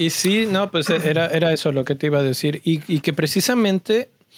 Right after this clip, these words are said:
eh, mencionaste algunos jugadores que se me hacen importantes. Por ejemplo,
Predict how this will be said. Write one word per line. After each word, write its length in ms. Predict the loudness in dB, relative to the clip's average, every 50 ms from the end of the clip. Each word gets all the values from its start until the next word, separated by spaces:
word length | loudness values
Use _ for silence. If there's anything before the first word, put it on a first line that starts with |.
| -20 -20 -20 -20 -20 -20 _ _ _ _ -2
eh, 240 | 0 2 2 2 2
mencionaste 500 | 2 0 0 0 0 0 0 0 0 0
algunos 340 | 0 0 0 -2 -2 -4 -4
jugadores 500 | -4 -2 0 0 0 0 0 -2 -2 -2
que 100 | -4 -6
se 100 | -4 -2
me 120 | 0 0 0
hacen 200 | 0 0 0 0
importantes. 680 | 0 -2 -2 -4 -4 -4 -2 -2 -2 -2 -4 -6 -8
Por 120 | -8 -6 -4
ejemplo, 400 | -2 -2 -4 -4 -4 -6 -8